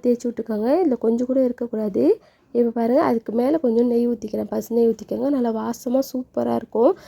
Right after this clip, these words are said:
கண்டிப்பா வீட்ல பசங்களுக்கு செஞ்சு கொடுங்க. ரொம்பவே ஹெல்த்தி இது. இப்ப வந்து குக்கர்ல வந்து நான் ரெண்டு டம்ளர் வந்து தண்ணி வச்சுக்கிறேன்.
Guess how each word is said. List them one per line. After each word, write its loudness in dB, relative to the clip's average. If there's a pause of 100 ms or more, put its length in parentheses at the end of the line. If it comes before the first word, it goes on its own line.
(180)
கண்டிப்பா 2
வீட்ல 0
பசங்களுக்கு 0
செஞ்சு -6
கொடுங்க. 0
ரொம்பவே 2
ஹெல்த்தி 0
இது. 2 (640)
இப்ப 0
வந்து 4
குக்கர்ல 0
வந்து 2
நான் 0
ரெண்டு -2
டம்ளர் 2
வந்து 0
தண்ணி 0
வச்சுக்கிறேன். 0